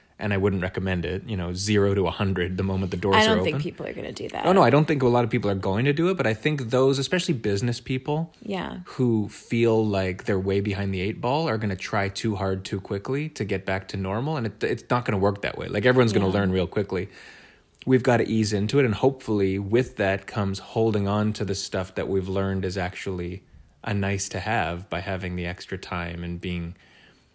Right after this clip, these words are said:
Speaker 1: stuck at home with
Speaker 2: Mm-hmm.
Speaker 1: nowhere to go.
Speaker 2: Yeah.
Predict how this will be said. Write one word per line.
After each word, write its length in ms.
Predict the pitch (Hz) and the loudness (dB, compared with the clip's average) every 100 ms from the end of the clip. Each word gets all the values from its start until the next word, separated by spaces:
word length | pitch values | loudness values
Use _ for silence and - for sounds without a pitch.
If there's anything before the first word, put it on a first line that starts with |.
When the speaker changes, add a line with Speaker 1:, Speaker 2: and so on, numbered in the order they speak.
| _ | _
Speaker 1:
stuck 540 | - - - 104 85 | 0 2 2 0 0
at 80 | 95 | -4
home 500 | - 90 90 90 92 - _ | -2 -2 0 -2 -4 -8 _
with 140 | - 107 | 0 0
Speaker 2:
Mm-hmm. 80 | 95 | 2
Speaker 1:
nowhere 180 | 92 87 | 0 -2
to 60 | |
go. 440 | 87 - - - - - - - - | -2 -4 -4 -6 -10 -16 -18 -18 -12
Speaker 2:
Yeah. 420 | - 160 62 190 | -6 -4 -4 -8